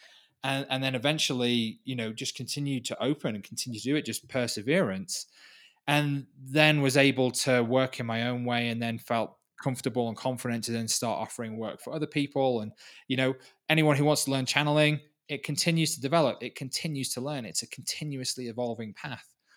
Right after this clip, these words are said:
Um, and then we've mixed all that with our trauma-informed care and other things like that. But everyone can channel. If you're interested in channel, we have our Learn to Channel intuitive mentorship courses, which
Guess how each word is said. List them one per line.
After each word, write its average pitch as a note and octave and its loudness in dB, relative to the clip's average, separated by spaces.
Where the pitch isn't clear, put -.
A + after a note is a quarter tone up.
Um, A2 -6
and A#2+ -6
then A#2+ -4
we've A2+ -2
mixed B2+ -4
all A#2+ -2
that A#2+ -4
with A2+ -8
our G#2 -6
trauma-informed A2+ -2
care A#2+ -2
and A2+ -4
other G#2+ -6
things G#2 -10
like F2+ -10
that. A#2+ -6
But G#2+ -6
everyone E3+ 4
can E3 -2
channel. D#3 2
If D3 -4
you're C#3+ 2
interested D#3 0
in C3 -6
channel, C3+ -2
we B2+ 2
have B2+ 0
our B2+ 2
Learn B2 -2
to - -18
Channel C3 -2
intuitive A#2+ -4
mentorship C3+ -6
courses, C3 -4
which A#2 -8